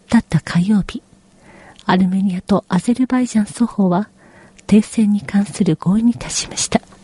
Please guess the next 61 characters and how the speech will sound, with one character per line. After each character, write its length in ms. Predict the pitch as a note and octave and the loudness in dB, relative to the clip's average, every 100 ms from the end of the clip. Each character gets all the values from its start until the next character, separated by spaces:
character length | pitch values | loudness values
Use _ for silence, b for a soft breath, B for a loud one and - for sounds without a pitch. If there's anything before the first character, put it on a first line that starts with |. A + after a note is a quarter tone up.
| - - - - - - - - - - - - - - - B B B B B | -20 -20 -20 -20 -20 -20 -20 -20 -20 -20 -20 -20 -20 -20 -20 B B B B B
続 320 | - - A#3+ | -4 0 0
い 40 | A#3 | 0
て 160 | B3 | 2
の 100 | A3 | 2
ニ 100 | G3 | 2
ュ 20 | |
ー 40 | G3+ | -2
ス 60 | |
で 120 | - A3 | -4 -6
す。 260 | - - - - - - - B B B B B B B - - | -6 -10 -16 -20 -20 -20 -20 B B B B B B B -14 -2
ア 160 | G3 | 0
メ 140 | F3 B3+ | 2 0
リ 120 | C4 | -2
カ 160 | - A#3+ | -2 2
の 160 | A3+ | 2
ロ 120 | F3+ | 0
ッ 60 | F3 - | -4 -4
ク 120 | - | 0
バ 140 | A3+ | 0
ン 120 | F3 | 2
ド、 160 | D#3+ - - _ - b b b | 0 -2 -6 _ -20 b b b
シ 320 | - - - F#3 | -8 -2 0 0
ス 160 | - | -2
テ 200 | - C4 | -2 0
ム・ 180 | C4 C4+ | 2 2
オ 100 | F#3 | 0
ブ・ 260 | F3 B3+ C4 | -2 0 0
ア・ 100 | B3 | -2
ダ 140 | - C4+ | -2 0
ウ 160 | B3+ | 2
ン 120 | F3 | 0
の 140 | D3+ D3+ | -2 -2
リ 80 | G#3 | -2
ー 180 | F#3 | -2
ダ 120 | - G#3 | 0 -2
ー、 60 | - - _ b b b b b | -4 -20 _ b b b b b
セ 300 | - - F#3 | -14 2 2
ル 200 | F#3 B3+ | 4 -2
ジ 180 | - A#3+ | 0 0
ュ・ 100 | - - - | 0 -4 0
タ 140 | C4 | 2
ン 60 | C#4+ | 2
キ 180 | - A3 | 0 0
ャ 40 | |
ン 20 | |
さ 200 | G#3 G3+ | 0 0
ん 100 | F#3+ | 2
は、 200 | E3 F#3+ - _ _ b b b b b | 2 -2 -4 _ _ b b b b b
ト 120 | - G3+ | 2 2
ル 120 | - | 2
コ 160 | - | 0
の 240 | D#3+ F#3 - _ - | 2 2 -2 _ 0
エ 120 | F3 | 2
ル 160 | A#3 | 2
ド 180 | - C#4 | 0 0
ア 80 | A#3 | 2
ン 100 | F3+ | 2
大 200 | F3+ A3 | 0 -2
統 140 | - G#3 | 0 0
領 180 | D#3 C#3 | 0 0
が 220 | F3 | -2